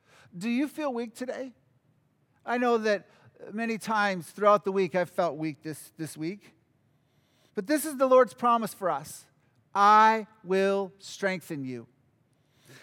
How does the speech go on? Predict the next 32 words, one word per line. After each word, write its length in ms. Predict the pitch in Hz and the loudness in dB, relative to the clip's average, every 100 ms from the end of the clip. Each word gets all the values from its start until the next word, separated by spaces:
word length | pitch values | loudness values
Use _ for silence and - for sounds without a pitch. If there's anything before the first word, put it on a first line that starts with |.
| - | 2
However, 280 | 247 262 247 | 4 4 2
to 140 | 262 | 0
have 280 | 226 294 302 | 4 4 4
this 160 | 294 | -2
commitment 420 | - 269 247 233 208 | -4 -4 -4 -4 -2
realized 460 | 247 247 233 208 | 2 2 2 0
in 80 | 214 | -2
your 100 | 208 | 0
life, 340 | 220 220 202 | 2 2 0
you 60 | 233 | -4
need 240 | 226 254 - | -2 -2 -4
to 140 | 254 | -6
acknowledge 680 | 190 202 233 254 240 196 180 | -4 0 4 4 4 -2 -6
your 140 | 220 - | -8 -2
own 360 | 226 240 233 | 0 0 -2
weakness 480 | 214 254 - 220 196 | -4 -4 -4 -10 -10
to 100 | - | -12
the 140 | 214 220 | -6 0
Lord. 400 | 233 247 170 147 _ _ _ _ _ _ - - | 2 4 2 -2 _ _ _ _ _ _ -20 -4
As 140 | 226 214 | -2 -2
Paul 320 | - 277 277 | 2 4 4
Tripp 300 | - 277 - | 2 -6 -4
has 100 | 226 | -6
said, 460 | - 202 220 226 - _ - | 0 4 4 2 -14 _ -12
"It's 240 | 226 - | -10 -6
not 280 | 254 285 294 | 0 2 2
your 120 | 269 | 0
weakness 460 | 226 240 285 - 240 | -2 0 -2 -4 -2
that 160 | 240 202 | -2 -4
you 100 | 202 | -6
should 220 | - 170 | -8 -12
fear, 520 | - 175 180 220 240 | -6 -2 0 -2 -6